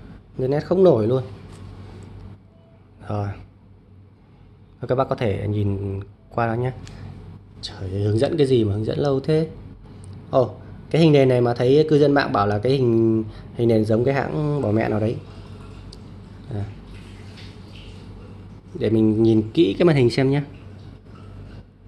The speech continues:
Ra bây giờ, bây giờ ở cái thời điểm này thì nhìn kỹ nó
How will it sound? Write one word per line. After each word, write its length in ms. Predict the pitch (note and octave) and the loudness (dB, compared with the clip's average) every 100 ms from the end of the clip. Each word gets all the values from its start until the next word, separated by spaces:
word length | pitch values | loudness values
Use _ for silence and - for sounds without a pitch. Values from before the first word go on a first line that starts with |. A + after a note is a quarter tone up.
| - - - - - _ - - - - - - - - - - | -20 -20 -20 -20 -20 _ -20 -20 -20 -20 -18 -16 -16 -16 -18 -12
Ra 180 | - C#3 | 0 4
bây 120 | C#3+ | 6
giờ, 320 | C3+ B2 A#2 - - - - - - - - | 6 6 2 -2 -12 -20 -20 -20 -20 -20 -6
bây 160 | C#3+ C#3+ | 2 6
giờ 460 | C#3 B2 A#2+ A#2 A2 - - - - - - - - - - - - - - - - - - - - - - - - - - | 6 6 4 0 -2 -8 -18 -20 -20 -20 -20 -20 -20 -20 -20 -20 -20 -20 -20 -20 -18 -18 -18 -18 -18 -20 -20 -20 -20 -20 -10
ở 180 | - G#2+ | -4 -2
cái 100 | C3 | 2
thời 120 | C#3 | 6
điểm 200 | C3 A2+ | 6 6
này 220 | A#2 A2 | 4 4
thì 80 | A2+ | 4
nhìn 300 | A2+ A2 G#2+ | 4 4 2
kỹ 200 | C#3 | 0
nó 100 | D#3 | 0